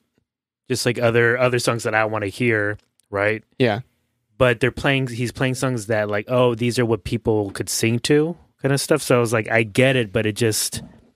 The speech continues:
Speaker 1: because every single song I'm disappointed in a way. So by the end of the song, I'm just hoping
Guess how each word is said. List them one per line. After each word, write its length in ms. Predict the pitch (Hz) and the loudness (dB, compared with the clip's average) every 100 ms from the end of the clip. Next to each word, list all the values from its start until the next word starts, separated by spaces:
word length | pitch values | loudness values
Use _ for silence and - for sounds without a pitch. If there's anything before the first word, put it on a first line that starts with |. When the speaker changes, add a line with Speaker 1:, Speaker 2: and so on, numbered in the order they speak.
| _ _ _ | _ _ _
Speaker 1:
because 360 | 120 135 117 | -2 0 0
every 360 | 139 131 135 139 | 2 2 4 0
single 320 | - 143 139 | 2 2 2
song 440 | - 135 127 131 127 | 0 2 2 2 0
I'm 80 | 113 | 0
disappointed 760 | 113 104 - 120 123 139 147 | -2 -4 -2 0 2 0 -2
in 160 | 139 143 | -4 0
a 40 | 143 | 2
way. 260 | 151 160 156 - _ _ | 2 0 -6 -20 _ _
So 260 | - 143 | 0 2
by 180 | 123 127 | 4 2
the 120 | 120 | 2
end 100 | 127 | 2
of 60 | 123 | 0
the 80 | 110 | -4
song, 400 | - 131 131 123 | 0 2 2 0
I'm 140 | 113 | -2
just 160 | 107 - | -4 -6
hoping 680 | - 127 - 110 104 107 | 0 0 2 -2 -2 -8